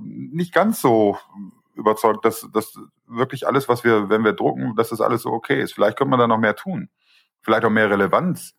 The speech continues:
ähm, mit, mit reinbringen. Oder vielleicht regelt sogar der Markt, weil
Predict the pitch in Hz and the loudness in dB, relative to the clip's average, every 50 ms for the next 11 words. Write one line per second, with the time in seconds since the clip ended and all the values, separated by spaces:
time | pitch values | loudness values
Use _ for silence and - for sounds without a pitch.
0 | _ _ _ _ _ _ _ _ - - 95 92 90 90 87 87 85 85 - - | _ _ _ _ _ _ _ _ 0 2 2 4 4 2 2 0 -4 -6 -8 -8
1 | 90 92 90 - - - 90 87 - - 87 87 87 90 87 123 120 117 - - | -8 -8 -8 -6 -6 -4 -4 -4 -2 -2 -2 -2 -2 -2 0 0 0 0 0 2
2 | 117 110 127 - - 117 123 127 135 135 - 120 107 107 101 101 101 98 107 143 | 2 2 2 0 0 0 0 2 2 0 0 0 0 0 2 2 2 2 2 2
3 | 175 180 120 - - - 90 90 87 | 0 0 -2 -4 -2 0 0 0 0